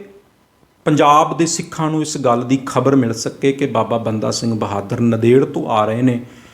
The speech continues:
ਜਿਨ੍ਹਾਂ ਨੂੰ ਜਰਨੈਲ ਥਾਪ ਕੇ ਗੁਰੂ ਗੋਬਿੰਦ ਸਿੰਘ ਮਹਾਰਾਜ ਨੇ ਆਪ ਭੇਜਿਆ ਹੈ। ਮਾਲਵੇ ਦੇ ਸਿੱਖ ਸਭ ਤੋਂ ਪਹਿਲਾਂ ਬਾਬਾ ਬੰਦਾ ਸਿੰਘ ਬਹਾਦਰ ਜੀ ਨੂੰ ਜਾ ਕੇ ਜਥਿਆਂ ਦੇ ਰੂਪ ਵਿੱਚ ਮਿਲੇ ਸਨ। ਕਈ ਹਜ਼ਾਰ ਦੀ ਗਿਣਤੀ ਵਿੱਚ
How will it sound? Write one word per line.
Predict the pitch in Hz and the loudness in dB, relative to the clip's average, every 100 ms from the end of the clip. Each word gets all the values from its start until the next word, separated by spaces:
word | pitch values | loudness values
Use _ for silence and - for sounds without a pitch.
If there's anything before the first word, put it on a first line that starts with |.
| - - | -20 -2
ਜਿਨ੍ਹਾਂ | 139 151 143 | 4 4 4
ਨੂੰ | 147 | 2
ਜਰਨੈਲ | 117 123 127 127 139 | 2 2 2 2 0
ਥਾਪ | 143 113 110 - | -2 -2 -2 -4
ਕੇ | 123 | -6
ਗੁਰੂ | 120 113 | -4 -2
ਗੋਬਿੰਦ | 110 104 117 | -2 -2 -4
ਸਿੰਘ | 113 117 | -4 -4
ਮਹਾਰਾਜ | 113 107 107 107 107 | -4 -4 -4 -4 -2
ਨੇ | 113 | -4
ਆਪ | 107 107 107 | -2 -4 -4
ਭੇਜਿਆ | - 117 - - | -6 -6 -4 -8
ਹੈ। | - - - - - - - - - - - | -8 -10 -14 -20 -20 -20 -20 -20 -20 -8 2
ਮਾਲਵੇ | 151 165 170 196 202 | 4 6 6 6 4
ਦੇ | 214 208 | 6 4
ਸਿੱਖ | - 202 202 | 4 0 0
ਸਭ | - - 262 277 | -2 -2 -2 2
ਤੋਂ | 262 | 0
ਪਹਿਲਾਂ | - 151 156 | 2 0 0
ਬਾਬਾ | 139 123 120 | 2 2 0
ਬੰਦਾ | 117 110 117 | -2 -2 -2
ਸਿੰਘ | 117 120 117 | -2 -2 -2
ਬਹਾਦਰ | 117 107 104 113 | -2 -4 -6 -8
ਜੀ | 110 | -4
ਨੂੰ | 113 110 | -2 -2
ਜਾ | 107 101 | -2 -4
ਕੇ | - 110 | -6 -6
ਜਥਿਆਂ | 113 - 120 113 | -6 -6 -6 -6
ਦੇ | 107 | -4
ਰੂਪ | 104 - | -6 -6
ਵਿੱਚ | 107 - | -8 -4
ਮਿਲੇ | 107 98 104 | -6 -4 -4
ਸਨ। | - - 92 - - - - - - - _ - - | -6 -6 -10 -12 -20 -20 -20 -20 -20 -20 _ -10 0
ਕਈ | 190 233 | 4 4
ਹਜ਼ਾਰ | 190 175 165 135 | 4 4 4 2
ਦੀ | 131 147 127 | 0 -6 -2
ਗਿਣਤੀ | 131 127 143 | -2 -2 -4
ਵਿੱਚ | 131 139 139 | -2 -4 -6